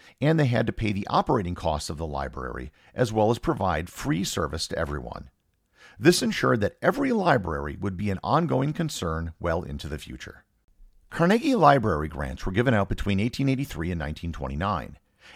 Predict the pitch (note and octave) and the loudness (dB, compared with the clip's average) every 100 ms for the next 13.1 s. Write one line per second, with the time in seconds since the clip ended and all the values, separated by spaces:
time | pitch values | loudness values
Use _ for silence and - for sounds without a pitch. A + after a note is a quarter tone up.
0 | - B2 - G3+ D#3+ F2 F2 G#2+ - - | -2 -2 0 2 2 2 0 -2 -2 0
1 | F#2 D#2+ F2+ - - - A#3 D#3 D#2 B1+ | 0 -2 -6 -8 -10 4 4 6 2 -4
2 | C3+ B2 F2 D#2 - E2 - E2 D2+ D2+ | -4 -2 -2 -4 -6 -8 -6 -4 -2 -4
3 | D2+ - - - - _ _ _ _ _ | -6 -10 -12 -14 -18 _ _ _ _ _
4 | - - - A2 A2+ G3+ - C4+ A#3 G#3 | -20 -6 0 2 4 2 0 0 0 -2
5 | - D#2+ C2+ - _ _ - D#3 - D3+ | -4 -8 -10 -14 _ _ 0 0 2 -2
6 | - C3+ F3 C3 B2+ A2+ A2+ G#2+ F2 F2+ | 0 2 4 4 2 2 0 0 -2 -2
7 | E2+ D2 C#2 D2+ - G3+ G#2+ - - - | -2 -4 -8 -8 -2 0 0 -4 -6 -2
8 | B2+ G3 G2+ E2 E2+ - _ - F#2+ - | 0 0 0 -2 -4 -12 _ -2 -2 2
9 | A2+ F2 C#2 C2 C#2 A#1 A#1+ - - _ | 0 0 -6 -10 -10 -12 -12 -16 -16 _
10 | _ _ _ _ _ - - - A2+ G2+ | _ _ _ _ _ -20 -20 -6 -2 2
11 | D#3 F3 - F2 B2 - G2+ F2+ D#2 - | 2 2 -2 -4 -4 -4 -2 -2 -2 -4
12 | A2+ G#2 F#2 D#2+ D#2+ F#2+ C#3+ D#3+ D#3+ F3 | -4 -2 -4 -4 -2 0 2 2 2 0